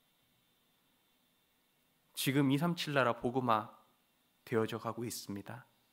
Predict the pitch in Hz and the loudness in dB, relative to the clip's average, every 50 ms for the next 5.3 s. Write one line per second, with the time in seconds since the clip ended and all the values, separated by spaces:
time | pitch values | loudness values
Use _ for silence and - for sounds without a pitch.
0 | _ - 120 127 139 139 131 127 - 117 117 117 113 123 120 - - 113 113 120 | _ 4 4 6 6 6 4 2 0 -2 -2 -2 0 0 -2 -4 -4 -2 -2 -2
1 | 120 104 107 - - _ _ _ _ _ _ _ _ _ - 127 131 135 - 175 | -2 -4 -8 -14 -20 _ _ _ _ _ _ _ _ _ -4 -2 -2 -2 -2 -2
2 | 175 170 170 165 147 143 131 120 107 104 104 - - _ - 117 117 117 123 127 | -2 0 0 2 2 2 2 0 -2 -4 -6 -10 -18 _ -2 2 4 4 4 2
3 | 123 - - 110 104 98 98 - - - 113 104 104 104 101 107 - - 107 113 | 0 -2 -2 -2 -2 -2 -6 -8 -8 -8 -6 -6 -6 -8 -10 -12 -12 -12 -12 -14
4 | - _ _ _ _ _ _ _ _ _ _ _ - - - 139 147 156 160 139 | -14 _ _ _ _ _ _ _ _ _ _ _ -8 -6 -2 0 2 2 4 6
5 | 143 127 104 - - - | 6 6 4 2 -4 -12